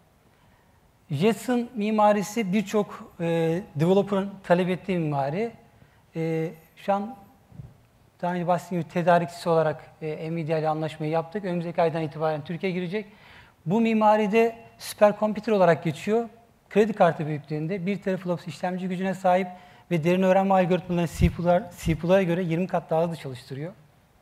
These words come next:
Ve, e, kartın içerisinde görüntü işleme ile ilgili tüm platform hazır bir şekilde geliyor. Onun dışında bizim Open Zeka apisi de üzerine geliyor.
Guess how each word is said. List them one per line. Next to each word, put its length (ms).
Ve, 120
e, 540
kartın 340
içerisinde 840
görüntü 380
işleme 300
ile 80
ilgili 200
tüm 140
platform 540
hazır 300
bir 40
şekilde 300
geliyor. 400
Onun 240
dışında 300
bizim 180
Open 240
Zeka 320
apisi 520
de 240
üzerine 400
geliyor. 380